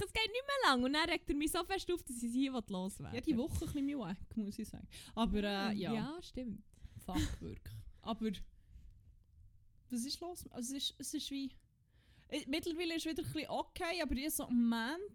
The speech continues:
Speaker 2: ich glaub, so am Montag war es ziemlich schlimm gewesen. Wirklich so das, das Gefühl von, ja,
Speaker 1: Ist
Speaker 2: we're
Speaker 1: gefickt.
Speaker 2: fucked.
Speaker 1: Mhm.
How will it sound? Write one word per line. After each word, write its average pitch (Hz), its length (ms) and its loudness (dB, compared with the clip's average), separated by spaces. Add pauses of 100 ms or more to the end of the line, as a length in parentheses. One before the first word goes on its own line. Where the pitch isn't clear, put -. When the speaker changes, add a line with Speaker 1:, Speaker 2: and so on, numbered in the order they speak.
Speaker 2:
ich 269 80 -6
glaub, 277 160 -2
so 269 100 0
am 247 60 6
Montag 247 320 -2
war - 60 -4
es - 60 -8
ziemlich 320 320 -2
schlimm 277 260 0
gewesen. 233 180 -4
Wirklich 254 220 -4
so 285 100 -2
das, 233 400 0 (540)
das 226 160 0
Gefühl 277 400 0
von, 214 480 0 (1160)
ja, 226 340 4
Speaker 1:
Ist 185 100 -2
Speaker 2:
we're 254 120 2
Speaker 1:
gefickt. - 260 -6
Speaker 2:
fucked. - 760 -4
Speaker 1:
Mhm. 185 560 -2